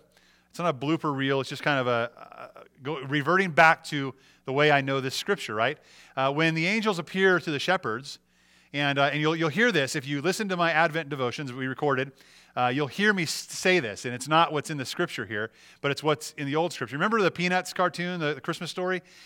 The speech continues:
And, right, Linus gets up, he drops his blanket, and he says, "Don't, does anyone know what Christmas is all about?" And then he reads this passage out of Luke, doesn't he? And, and he says this, he says, "In the same re-, region, shepherds were staring out in the fields, keeping watch over their flocks at night. The angel of the Lord,"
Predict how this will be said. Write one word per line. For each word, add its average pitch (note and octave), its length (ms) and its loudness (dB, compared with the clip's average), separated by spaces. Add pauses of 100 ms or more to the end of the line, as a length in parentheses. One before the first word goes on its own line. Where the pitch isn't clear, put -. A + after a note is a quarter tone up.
(180)
And, C#3+ 340 0
right, C#3+ 180 2
Linus F3 320 2
gets E3+ 220 -4
up, F3 160 8
he C3+ 80 -6
drops E3 280 4
his D3 120 -10
blanket, D#3+ 320 -2
and C3+ 80 -4
he B2 40 -4
says, C3+ 260 -2
"Don't, D3+ 340 -6
does F3 120 0
anyone G#3 280 0
know F#3+ 180 4
what E3+ 140 0
Christmas E3+ 280 -4
is D#3 60 -6
all D3 140 6
about?" D#3+ 260 6
And C3+ 80 -4
then D#3 80 0
he D3+ 120 -2 (280)
reads E3+ 260 2
this E3 140 -4
passage D#3+ 340 4
out D3 120 0
of D3+ 100 -4
Luke, F#3 160 0
doesn't B2+ 220 -2
he? F#2 80 -10 (520)
And, D3+ 120 -2
and D3+ 160 -2
he D#3+ 80 0
says G3 220 4
this, F#3 120 2
he C#3+ 60 -8
says, D3+ 160 2
"In D3+ 60 -4
the C#3+ 60 -6
same F#3+ 200 0
re-, F3+ 160 2
region, E3+ 280 -2
shepherds F3 380 0
were E3+ 60 -4
staring D#3+ 280 -2
out D#3 120 4
in D3 80 -8
the D3 40 -10
fields, D#3+ 380 -4 (360)
keeping E3 200 -2
watch D3+ 260 6
over E3 100 -2
their E3+ 100 0
flocks D#3 320 4
at C#3 60 -12
night. C3+ 260 0
The C3 80 -4
angel D3+ 240 -4
of D#3 40 -2
the D3+ 80 0
Lord," D#3 220 2